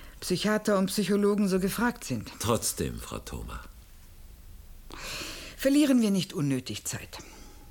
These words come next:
Speaker 2: Keine Erklärungen?
Speaker 1: Keine. Ich sagte Ihnen schon, ich reise ab. Das Haus ist bereits verkauft, meine Zukunft geregelt.
Speaker 2: Und nichts hindert Sie, abzureisen?
Speaker 1: Nichts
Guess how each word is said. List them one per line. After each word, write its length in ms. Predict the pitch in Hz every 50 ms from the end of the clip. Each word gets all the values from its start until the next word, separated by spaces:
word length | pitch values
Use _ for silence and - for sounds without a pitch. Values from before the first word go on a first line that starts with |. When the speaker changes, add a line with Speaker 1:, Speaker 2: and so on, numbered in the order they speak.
| - - - - - - - - - - - - - - - - - - -
Speaker 2:
Keine 340 | - - 113 104 107 104 104
Erklärungen? 580 | 98 95 92 - 120 117 113 113 117 117 113 - - - - - - - - - - - - - - - -
Speaker 1:
Keine. 380 | - - 156 175 156 143 147 127 110 - - - - - - - - - - - - - - - - - - - - - - - - - - - - - - - - -
Ich 160 | 226 214 -
sagte 300 | - 196 185 - - 233
Ihnen 240 | - 233 247 254 247
schon, 180 | 254 262 254
ich 160 | 254 220 208
reise 300 | 226 240 247 214 240 -
ab. 180 | 117 117 - -
Das 160 | - 107 -
Haus 220 | 139 127 127 127 -
ist 160 | 123 - -
bereits 320 | 143 123 131 117 - -
verkauft, 460 | - 123 - - 156 160 - - -
meine 200 | 156 147 151 143
Zukunft 460 | 135 - - - - 135 127 - - -
geregelt. 520 | 185 180 185 190 156 127 104 - - - - - - - - - - - -
Speaker 2:
Und 240 | - 113 104 - -
nichts 540 | 143 185 202 - - - - - - - -
hindert 420 | - 143 143 143 135 135 123 -
Sie, 200 | - - 101 -
abzureisen? 720 | - - - - - - - - 53 57 58 - - - - - - - - -
Speaker 1:
Nichts 720 | 165 220 285 262 - - - - - - - - - -